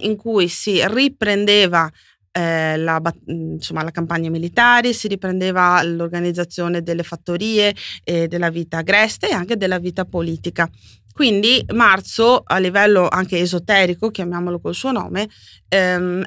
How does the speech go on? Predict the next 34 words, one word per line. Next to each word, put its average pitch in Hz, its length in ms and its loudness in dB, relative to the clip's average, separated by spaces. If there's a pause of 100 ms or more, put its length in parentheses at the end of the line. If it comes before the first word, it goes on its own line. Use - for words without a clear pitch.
è 233 320 4 (100)
colui 277 580 4
che 208 280 4 (280)
dà 208 280 2
la 254 100 2
forza 202 680 0 (160)
per 208 220 0
seminare, 208 720 0
quindi 190 380 -4
il 170 60 -8
seme 190 340 -4
sacro 185 380 0
di 226 100 -4
Marte, 208 520 0 (320)
per 240 200 4
inseminare 254 760 4
la 196 140 2
terra 196 420 4
e 254 40 2
dare 190 340 2
poi 185 240 0
il 208 100 -6
frutto 233 520 0
che 185 120 -6
sarà 185 340 2 (340)
ovviamente, 202 600 0 (280)
ehm, 160 640 -2
che 175 100 -12
fiorirà 190 680 2
verso 170 360 0
aprile, 180 500 -2
maggio 175 400 -4
e 185 60 -4
giugno. 170 420 -6